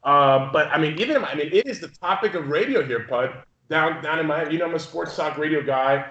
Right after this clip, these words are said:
and I don't know how much you know about, like, Manny Diaz and all that stuff, but Miami's the one with the turnover chain and all that stuff, and he's getting a lot of shit today because he's the one that created that, and he came out about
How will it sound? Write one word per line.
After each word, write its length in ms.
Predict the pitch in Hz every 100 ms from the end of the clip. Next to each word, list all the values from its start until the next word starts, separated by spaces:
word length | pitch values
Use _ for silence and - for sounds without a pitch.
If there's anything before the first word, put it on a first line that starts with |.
| -
and 80 | 175
I 100 | 233
don't 100 | 240
know 100 | 190
how 80 | 165
much 220 | 160 143
you 100 | 147
know 100 | 151
about, 240 | 143 135
like, 140 | 127 123
Manny 300 | 131 120 117
Diaz 640 | 185 214 208 190 180 165
and 80 | 143
all 120 | 151
that 200 | 156 190
stuff, 460 | - - 180 175 175
but 320 | 156 143 - -
Miami's 480 | 147 160 175 175 147
the 80 | 156
one 160 | 160 - -
with 80 | 139
the 60 |
turnover 480 | 127 165 165 165 156
chain 240 | 156 160 156
and 100 | 147
all 120 | 147
that 160 | 156
stuff, 320 | 151 151 147 143 - -
and 140 | 127
he's 180 | 190 262
getting 200 | 233 160
a 40 |
lot 240 | 143 156 233
of 80 |
shit 300 | 233 - 269
today 380 | - 143 131 147 - _ -
because 420 | 151 151 151 147
he's 140 | 202
the 80 | 294
one 100 | 269
that 120 | 214 -
created 320 | 196 262 175
that, 200 | 147 139
and 100 | 180
he 40 |
came 300 | 240 254 208
out 320 | 185 180 -
about 460 | 147 135 131 123